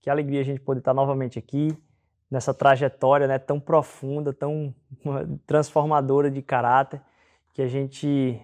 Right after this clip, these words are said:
é, se abra cada vez mais pra um trabalhar contínuo de Deus na vida da gente, através da palavra,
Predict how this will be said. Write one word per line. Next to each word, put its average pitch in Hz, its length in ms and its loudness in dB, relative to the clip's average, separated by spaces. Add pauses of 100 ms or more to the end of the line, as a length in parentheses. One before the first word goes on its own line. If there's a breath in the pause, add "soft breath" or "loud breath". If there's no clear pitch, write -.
é, 117 440 -6
se - 260 0
abra 180 260 8
cada 151 240 2
vez 160 280 -2
mais 127 440 -2
pra 131 200 -4
um 127 80 -4
trabalhar 127 920 4
contínuo 165 580 -4
de 151 100 -6
Deus 135 200 -2
na 131 120 -4
vida 131 220 -2
da 120 140 0
gente, 120 560 -8 (340 soft breath)
através 135 640 2
da 127 160 6
palavra, 147 600 4